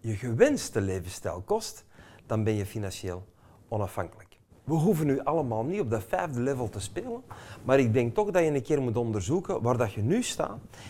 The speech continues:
en waar dat je graag naartoe groeit als ondernemer. En weet ook dat ieder stadium binnen dat stadia ondernemen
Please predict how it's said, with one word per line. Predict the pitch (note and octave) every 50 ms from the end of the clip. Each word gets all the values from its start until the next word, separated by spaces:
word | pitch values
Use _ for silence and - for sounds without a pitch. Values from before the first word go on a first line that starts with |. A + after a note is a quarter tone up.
| - -
en | - A#2 G#2+
waar | A#2 B2+ C#3 C#3+
dat | C3 C3 A2
je | - G#2
graag | F#2 A2+ A#2 B2 B2 -
naartoe | A2+ G2+ F#2+ - - A#2+ A2
groeit | F2+ A2 G#2+ G#2 G#2 - -
als | - F#2+ E2+
ondernemer. | G2 G2 F#2 F2+ E2+ F2 F2 D#2 D2 D2 - - - _ _ _ _ - - - - - - - -
En | A#2 A2+ A2
weet | A#2 D3 D#3+ D#3+
ook | E3+ D3+ B2
dat | A2 B2 A#2 - - - - - _ _ _ - - - - - - - -
ieder | D3+ F#3 E3+ E3+ D3 A2
stadium | - - - - - E3 E3+ F3 D3 B2 G2+ F#2+ B2+ - - _ _ _ _ _ _ _ - -
binnen | - A#2 B2+ C3 A#2+
dat | G2+ G#2+ F#2+
stadia | - - - A#2+ B2+ B2 G2 G#2 G#2
ondernemen | - B2+ A2 G2+ F#2+ F2+ F#2 G2+ A2 B2 C3+ C#3+ D3 D3